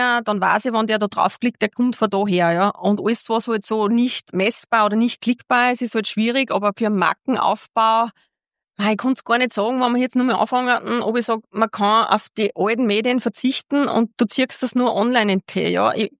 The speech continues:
voll aufs Produkt drauf an, es kommt wahrscheinlich auf die Zielgruppe natürlich drauf an und so weiter und so fort. Also du kannst einen Bereich nicht isolieren. Also bei uns war's immer so,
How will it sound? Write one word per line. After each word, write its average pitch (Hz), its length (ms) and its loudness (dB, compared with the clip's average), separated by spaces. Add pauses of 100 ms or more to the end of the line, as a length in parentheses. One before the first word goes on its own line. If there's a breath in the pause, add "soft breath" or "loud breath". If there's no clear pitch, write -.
(100)
voll 269 180 -2
aufs 311 140 -2
Produkt 277 400 -4
drauf 285 180 0
an, 277 300 2
es - 120 -6
kommt 254 240 -2
wahrscheinlich 220 380 0
auf 208 140 -2
die 208 80 -4
Zielgruppe 269 480 -2
natürlich 262 400 0
drauf 247 200 -2
an 226 240 2 (220)
und 214 160 0
so 214 60 -4
weiter 190 240 0
und 233 60 -2
so 214 80 -4
fort. 214 180 0
Also 202 160 -4
du 196 100 -6
kannst - 460 -2 (720)
einen 208 180 0
Bereich 208 400 2
nicht 233 140 -2
isolieren. 196 440 -2
Also 208 200 0
bei 226 100 -2
uns 269 200 0
war's 233 160 0
immer 269 280 2
so, 247 160 -2